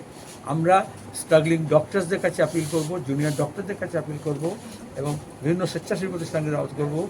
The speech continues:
যত ইনজুর্ড হবে এই আন্দোলনে, তাদের চিকিৎসার দায়িত্ব আমরা নেব, তারা নেবেন। এবং আইনি সহায়তা আমরা দেব।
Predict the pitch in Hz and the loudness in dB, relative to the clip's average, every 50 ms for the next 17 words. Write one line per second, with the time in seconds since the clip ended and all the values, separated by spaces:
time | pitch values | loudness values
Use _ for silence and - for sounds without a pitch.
0 | - - - - - - - - 120 156 165 165 - 202 196 202 208 226 - - | -6 -10 -12 -12 -14 -14 -6 0 4 4 4 6 6 6 6 6 6 4 2 -4
1 | - - - - - - - - - - - - - - - - - - - 160 | -12 -18 -18 -18 -18 -18 -18 -18 -18 -16 -16 -16 -16 -16 -18 -16 -8 -2 0 2
2 | 170 165 156 175 180 175 156 123 135 143 143 165 185 208 202 - 160 151 156 139 | 2 4 4 4 4 4 2 2 0 2 4 4 4 4 4 2 -2 -2 -2 0
3 | 147 147 147 151 156 156 170 196 - - - - - - - - 123 131 165 165 | 0 0 2 2 2 0 0 -2 -4 -6 -8 -12 -16 -10 -6 -4 -2 0 0 -2
4 | - - 156 - 156 - - 160 151 135 135 139 135 135 - - 214 - - 131 | -4 -6 -8 -8 -8 -4 -2 -2 -2 0 -2 -4 -4 -4 -4 -4 -4 -4 -2 -4
5 | 131 135 123 120 113 107 104 101 - - - - - - - 131 127 139 123 110 | -2 -2 -2 -2 -4 -6 -8 -12 -14 -16 -16 -18 -10 -4 0 2 2 2 0 -2
6 | 117 113 101 107 101 - - - - - - - - - - - 135 156 170 170 | -4 -6 -8 -8 -8 -10 -12 -14 -14 -14 -14 -14 -14 -12 -8 -6 -4 -2 -4 -4
7 | - - - 139 170 180 190 185 156 - 160 151 151 151 - 196 - - 135 135 | -6 -4 0 2 2 2 2 0 0 2 2 4 4 4 2 0 0 0 0 0
8 | 143 143 135 127 117 117 107 | 0 2 0 0 0 -2 -6